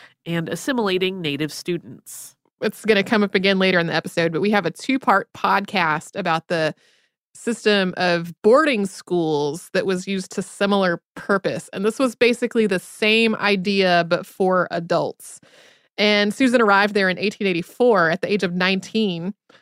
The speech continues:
Speaker 2: She graduated second in her class on May twentieth of eighteen eighty-six and was also awarded the Demarest Gold Medal for academic achievement.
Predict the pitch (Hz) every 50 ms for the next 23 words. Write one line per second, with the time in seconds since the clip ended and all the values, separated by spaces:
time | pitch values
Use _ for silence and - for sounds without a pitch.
0 | _ _ - - - 233 196 190 208 208 220 247 220 233 226 220 208 202 196 190
1 | 185 - - - 277 339 - 359 277 240 - - 214 220 208 214 202 - - 185
2 | 170 160 156 165 - - 185 180 175 190 190 180 - - - - 226 240 233 220
3 | 208 208 226 - - 202 - 175 196 - - 202 190 180 165 190 - - - 349
4 | - - - - 220 220 208 208 202 - - 208 240 269 302 - - 254 233 -
5 | 226 214 208 208 208 202 202 185 185 196 185 175 - 214 214 226 214 208 208 208
6 | - - - 208 196 196 185 214 330 381 381 277 240 226 - - 226 - 202 208
7 | 220 - 202 208 202 196 170 - 180 190 - - 294 285 - - 165 147 120 -